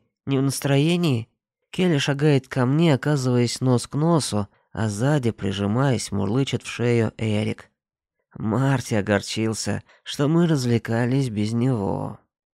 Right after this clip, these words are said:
"Что за хрень?" Между ними так жарко, что меня бросает в пот. "Просто стол и..." "Тоже хочешь на столе? Мне уступить? Или присоединишься?"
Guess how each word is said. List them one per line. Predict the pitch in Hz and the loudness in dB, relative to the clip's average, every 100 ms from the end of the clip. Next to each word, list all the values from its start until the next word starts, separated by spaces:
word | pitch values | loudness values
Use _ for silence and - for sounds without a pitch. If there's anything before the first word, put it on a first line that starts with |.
| _ _ _ | _ _ _
"Что | - - 170 190 | -10 -6 2 4
за | 160 151 | 6 4
хрень?" | - 185 175 120 - _ _ | 2 4 4 2 -6 _ _
Между | - 120 127 131 | -4 -2 0 0
ними | 135 160 120 | 0 0 0
так | 113 107 113 | -2 -6 -2
жарко, | 151 156 110 | 0 0 -4
что | - 107 | -6 -4
меня | 113 139 | -2 -2
бросает | 120 117 - 147 127 | 0 -2 0 0 0
в | - | -4
пот. | - 135 101 - _ _ _ - | -6 -4 -4 -8 _ _ _ -6
"Просто | 160 208 - - | 4 6 6 2
стол | 131 - 170 185 190 147 - _ | 0 0 6 8 8 6 -2 _
и..." | 127 139 143 143 127 _ _ _ _ _ _ _ - | -4 0 2 0 -2 _ _ _ _ _ _ _ -6
"Тоже | 107 104 110 | -2 0 0
хочешь | 143 120 - 110 | -2 -2 -6 -8
на | 101 | -6
столе? | 104 - 87 73 - - _ _ _ | -6 -6 -6 -8 -10 -16 _ _ _
Мне | 117 117 117 | -2 2 2
уступить? | 107 - 101 - 101 131 - _ _ | 2 -2 -6 -4 -6 -6 -12 _ _
Или | 139 175 131 | 0 2 2
присоединишься?" | 117 123 - 120 107 101 104 104 - 127 131 | 2 -2 0 -2 0 0 2 0 -2 -2 -4